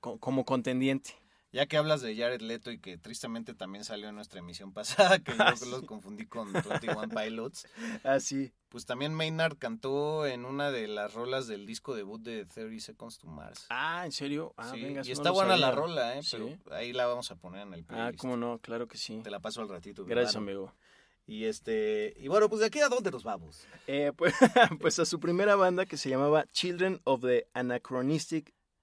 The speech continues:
Speaker 1: Dynasty.
Speaker 2: Ah, pero espera, no hemos dicho algo muy importante.
Speaker 1: ¿Cuál?
Speaker 2: Que este güey era súper fan de Kiss desde que era niño.
Speaker 1: Ah, claro, güey.
Speaker 2: Y
Speaker 1: Por
Speaker 2: también de Iron Maiden, pero eso, ese gusto vino después.
Speaker 1: Ujú.
Speaker 2: Pero era fan de Kiss, y de hecho cuando vivía con su mamá todavía y con su padrastro,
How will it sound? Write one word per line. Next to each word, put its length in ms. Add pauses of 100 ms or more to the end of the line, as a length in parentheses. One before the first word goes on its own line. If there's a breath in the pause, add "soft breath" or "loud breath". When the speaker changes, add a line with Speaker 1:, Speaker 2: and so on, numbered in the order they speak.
Speaker 1:
Dynasty. 680 (400 soft breath)
Speaker 2:
Ah, 220
pero 160
espera, 400
no 120
hemos 180
dicho 220
algo 200
muy 180
importante. 520
Speaker 1:
¿Cuál? 240 (600)
Speaker 2:
Que 100
este 220
güey 220
era 260
súper 320
fan 240
de 140
Kiss 300
desde 260
que 120
era 140
niño. 380
Speaker 1:
Ah, 340
claro, 380
güey. 260 (260 soft breath)
Speaker 2:
Y 60
Speaker 1:
Por 100
Speaker 2:
también 240
de 160
Iron 200
Maiden, 400
pero 180
eso, 320
ese 360
gusto 280
vino 260
después. 580 (260)
Speaker 1:
Ujú. 340 (100)
Speaker 2:
Pero 220
era 140
fan 240
de 120
Kiss, 420
y 140
de 140
hecho 200
cuando 260
vivía 240
con 180
su 160
mamá 380
todavía 340
y 40
con 180
su 120
padrastro, 640